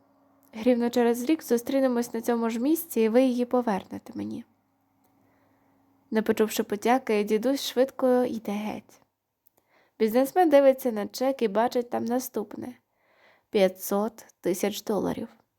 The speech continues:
А внизу був підпис: «Джон Рокфеллер». Ну, нічого собі, так?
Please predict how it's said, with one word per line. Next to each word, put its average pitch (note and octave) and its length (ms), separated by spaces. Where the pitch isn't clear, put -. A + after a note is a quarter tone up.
А A#3+ 160
внизу B3 360
був C#4 220
підпис: G#3 680
«Джон A3+ 420
Рокфеллер». F#3+ 800
Ну, A#3+ 200
нічого A3+ 440
собі, G3+ 500
так? - 360